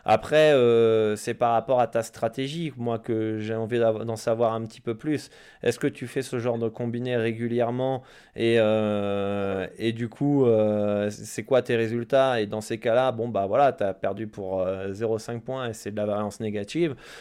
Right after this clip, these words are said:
Ou est-ce que finalement, t'as pas de suivi et, et tu sais, tu, tu fais un petit peu de temps en temps des combos, des temps en temps simples, et cetera, et t'as pas une stratégie bien délimitée, quoi.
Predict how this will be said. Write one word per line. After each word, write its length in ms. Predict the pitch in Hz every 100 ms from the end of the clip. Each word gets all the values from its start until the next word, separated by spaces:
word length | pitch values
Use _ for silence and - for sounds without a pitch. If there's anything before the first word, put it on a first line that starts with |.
| -
Ou 180 | - 120
est-ce 180 | 117 -
que 300 | 147 151 151
finalement, 480 | - 127 113 131 147
t'as 160 | 127
pas 180 | 107 127
de 200 | 123 117
suivi 440 | 107 - 120 131 156
et, 600 | 151 120 110 104 - 110
et 80 | 107
tu 140 | 110
sais, 280 | - 110 110
tu, 160 | 117 113
tu 140 | -
fais 140 | 110 131
un 120 | 120
petit 180 | 113 -
peu 180 | 131 123
de 120 | 120
temps 240 | 120 117
en 120 | 120
temps 180 | 110 127
des 120 | 120
combos, 380 | 113 117 131 151
des 160 | 139 123
temps 180 | 120 117
en 120 | 113
temps 200 | 117 113
simples, 480 | - 143 156 143 127
et 100 | 107
cetera, 380 | 110 120 127
et 40 | 143
t'as 120 | -
pas 140 | -
une 60 | 117
stratégie 480 | 107 107 117 110 120
bien 120 | 120
délimitée, 500 | 110 107 113 117 -
quoi. 140 | -